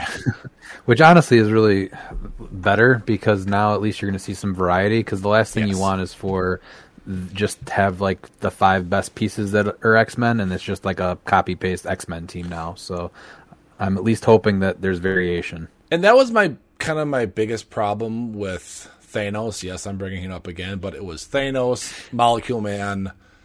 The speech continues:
Speaker 2: Captain Marvel. It was, like, copy and paste for a lot of people.
Speaker 1: Yep.
Speaker 2: Um, and that was my biggest problem. Is I, and that's why I kind of like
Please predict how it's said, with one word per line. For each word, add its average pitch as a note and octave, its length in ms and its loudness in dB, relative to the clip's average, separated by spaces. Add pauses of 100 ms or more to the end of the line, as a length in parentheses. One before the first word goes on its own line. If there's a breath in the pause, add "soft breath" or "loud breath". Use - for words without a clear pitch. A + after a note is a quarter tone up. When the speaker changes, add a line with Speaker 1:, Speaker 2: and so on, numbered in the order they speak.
(440 soft breath)
Speaker 2:
Captain A2 340 0
Marvel. F#2 840 -2
It G2+ 60 -10
was, G2 160 -8
like, F#2+ 160 -8 (320)
copy A2+ 320 -2
and G2 120 -4
paste D#2+ 320 -6
for D2 100 -12
a - 20 -8
lot G#1 160 -10
of - 80 -18
people. G1+ 360 -16 (840 soft breath)
Speaker 1:
Yep. F#2 200 -12 (260)
Speaker 2:
Um, B1+ 420 -12
and D3 180 -2
that A3+ 120 8
was G#3 140 6
my C#3+ 120 2
biggest G#2+ 260 -4
problem. G#2 280 -4
Is G2 80 -10
I, C3+ 140 -2 (120)
and B2+ 180 -10 (220)
that's F3 320 0
why A#3+ 200 6
I D3+ 80 4
kind C3+ 500 -6
of F#3 200 -8
like G#3 520 -2